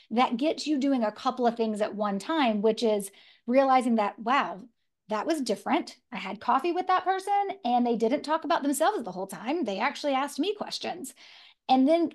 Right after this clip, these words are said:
uh, "Wow, they actually follow up. And that was so nice that they remembered that, that I said that and they sent me that book," or whatever it is. Like, and then the follow-up continues and you're subconsciously planting those referral seeds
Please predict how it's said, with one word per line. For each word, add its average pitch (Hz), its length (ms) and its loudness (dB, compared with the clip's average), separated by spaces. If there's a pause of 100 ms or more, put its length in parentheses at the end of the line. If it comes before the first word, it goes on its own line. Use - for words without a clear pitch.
(160)
uh, 254 180 2
"Wow, 247 340 2
they 214 140 4
actually 214 340 2
follow 247 380 2
up. 370 180 4
And 214 120 0
that 247 140 0
was 254 140 -4
so 269 140 -2
nice 320 300 0
that 220 140 -6
they 220 120 0
remembered 254 520 2
that, 214 280 0
that 214 100 -4
I 214 80 -2
said 370 240 -2
that 220 220 0
and 214 80 -4
they 208 80 -4
sent 220 240 -4
me 247 120 2
that 285 260 0
book," - 300 0 (400)
or 240 80 0
whatever 294 300 4
it 311 80 2
is. 254 140 0
Like, 226 220 0
and 240 160 2
then 302 100 2
the 294 80 0
follow-up 320 480 2
continues 262 640 -4 (380)
and 339 440 2 (200)
you're 269 120 2
subconsciously 269 800 -2
planting 226 440 -2
those 202 200 -2
referral 320 480 -2
seeds 220 440 0